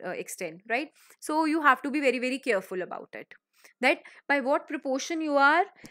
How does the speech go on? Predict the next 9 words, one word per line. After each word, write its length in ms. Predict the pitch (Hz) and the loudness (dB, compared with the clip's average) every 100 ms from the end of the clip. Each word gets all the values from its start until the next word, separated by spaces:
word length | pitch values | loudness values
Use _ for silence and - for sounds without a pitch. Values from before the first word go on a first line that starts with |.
| _ - | _ -6
changing 500 | - 240 226 240 247 | 0 2 2 0 4
the, 240 | 254 294 440 453 _ _ - - | 6 6 2 -4 _ _ -2 4
um, 720 | 202 202 202 202 196 202 202 _ _ _ _ _ _ _ _ _ _ _ _ _ _ _ _ - | 8 8 8 6 4 -2 -10 _ _ _ _ _ _ _ _ _ _ _ _ _ _ _ _ -8
risky 380 | 214 247 - 269 | -4 -4 -2 0
and 140 | 269 | 2
risk-free 480 | 240 226 - 240 240 | 4 2 0 -2 -2
securities 640 | 233 240 226 202 202 226 226 | -4 0 4 4 2 -4 -4
proportion. 600 | 214 202 175 - - 190 | -4 -4 -4 -6 -14 -12
Okay, 220 | 240 349 | -6 -4